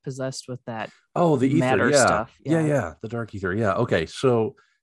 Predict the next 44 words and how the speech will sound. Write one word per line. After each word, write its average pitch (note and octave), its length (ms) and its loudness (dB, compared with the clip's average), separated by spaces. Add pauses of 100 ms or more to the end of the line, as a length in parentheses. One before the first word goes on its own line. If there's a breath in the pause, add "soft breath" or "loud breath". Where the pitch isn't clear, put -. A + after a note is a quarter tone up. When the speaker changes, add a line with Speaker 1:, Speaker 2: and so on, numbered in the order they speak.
(140)
Speaker 2:
in C#3 100 0
between C3 380 -2
Thor F2 260 -4
two D#2+ 260 -8
and C#2+ 140 -10
three, B2 260 2
then C2 400 -10
we F#2 280 -2
get, F2 400 0
we G#2+ 120 0
get A#2 160 2
kind G#2 160 -2
of F#2 60 0
a F2+ 40 0
peek - 340 -2
in G#2 140 -4
between F2+ 320 -6
two F2 200 -4
and D#2+ 100 -6
three, D#2+ 240 -6
what F2+ 220 -2
happened E2 400 -4
to E2+ 80 -8
their D2+ 280 -6
relationship. D#2 760 -8
They, E2+ 260 -2 (340 loud breath)
like, A2 240 2
work C#3 280 4
got A#2+ 160 4
in G#2+ 80 -2
the G2+ 100 4
way, E2+ 200 2
basically, D2+ 520 -10
is D#2 100 -4
what G2+ 100 4
it - 60 -2
<laughs> - 0 -
comes - 280 2
down F2+ 260 4
to. D#2+ 180 -6
But E2+ 260 -4 (300 loud breath)
Thor B2 400 2
kind G2+ 360 0
of F2+ 240 0